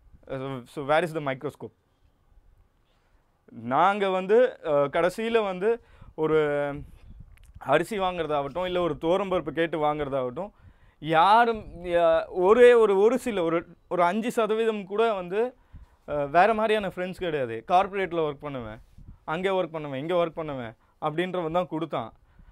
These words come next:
இ-, ஓகே, ஆனா இது எல்லாமே வெள்ளம் முடிஞ்சு பத்து நாள், பதினஞ்சு நாள் கழிச்சும் எனக்கு ஹெல்ப் பண்ணாங்க. பத்து நாள், பதினஞ்சு நாள் முடிஞ்சும் வந்து புழல் பத்தி பேசுறதுக்கு யாரும் வரமாட்டேன்றாங்க கூப்பிட்டா.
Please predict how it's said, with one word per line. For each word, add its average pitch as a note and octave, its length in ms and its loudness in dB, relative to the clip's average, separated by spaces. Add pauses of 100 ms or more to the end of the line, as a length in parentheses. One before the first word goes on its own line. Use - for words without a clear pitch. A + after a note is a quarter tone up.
(360)
இ-, E3+ 280 -4 (120)
ஓகே, F3+ 480 -2 (180)
ஆனா E3 280 0
இது F3 180 -2
எல்லாமே G#3 320 2
வெள்ளம் G#3+ 340 4
முடிஞ்சு G#3 340 -2
பத்து F#3 280 2
நாள், A3+ 180 0
பதினஞ்சு G#3 320 -2
நாள் A3+ 200 2
கழிச்சும் G#3+ 300 0
எனக்கு G3 240 -6 (300)
ஹெல்ப் D#3+ 200 -4
பண்ணாங்க. A2+ 320 -8 (1040)
பத்து F#3+ 260 4
நாள், B3+ 200 2
பதினஞ்சு A3+ 280 0
நாள் B3 180 4
முடிஞ்சும் B3 480 2
வந்து A3+ 300 -2
புழல் C4 320 2
பத்தி A#3+ 220 -4
பேசுறதுக்கு A3+ 520 0
யாரும் A3 320 2
வரமாட்டேன்றாங்க F#3+ 640 -6
கூப்பிட்டா. C#3+ 360 -8